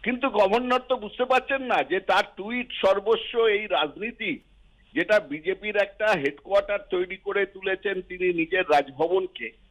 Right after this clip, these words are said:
সেইটাতে এই টুইট আর কেউ পছন্দ করছে না। আজকে শুভ নববর্ষ এবং রবীন্দ্রনাথ আমাদের কাছে মানে একেবারে প্রাণের পুরুষ,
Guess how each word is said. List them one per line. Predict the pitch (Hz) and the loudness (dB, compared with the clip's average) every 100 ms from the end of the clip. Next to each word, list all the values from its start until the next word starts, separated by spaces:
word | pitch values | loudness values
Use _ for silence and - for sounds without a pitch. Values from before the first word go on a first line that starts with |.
| _ _ _ | _ _ _
সেইটাতে | - 165 190 202 208 226 | -2 2 4 2 0 2
এই | 220 202 | 2 2
টুইট | 208 180 190 202 | -4 -12 -12 0
আর | 208 202 | 2 2
কেউ | 214 208 | 0 -2
পছন্দ | 180 151 180 202 | -2 -4 -4 -2
করছে | 202 - _ 143 | -4 -6 _ -6
না। | 123 120 | -2 0
আজকে | 135 214 | 0 0
শুভ | 220 196 208 | 0 2 2
নববর্ষ | 240 208 208 202 175 - 110 - _ _ - | 4 4 4 4 2 0 -16 -20 _ _ -6
এবং | 139 214 185 | -2 0 0
রবীন্দ্রনাথ | 160 175 196 208 220 233 233 | 0 0 -2 -2 4 4 2
আমাদের | 190 170 185 208 202 | -4 -2 -2 -2 -2
কাছে | 190 196 220 226 233 - _ - | -6 -4 0 -2 -4 -16 _ -4
মানে | 151 190 | 0 2
একেবারে | 185 170 185 196 196 - | 2 2 0 2 0 -2
প্রাণের | - 165 160 190 208 | -6 0 0 2 0
পুরুষ, | 214 208 214 240 | -4 -10 -8 -8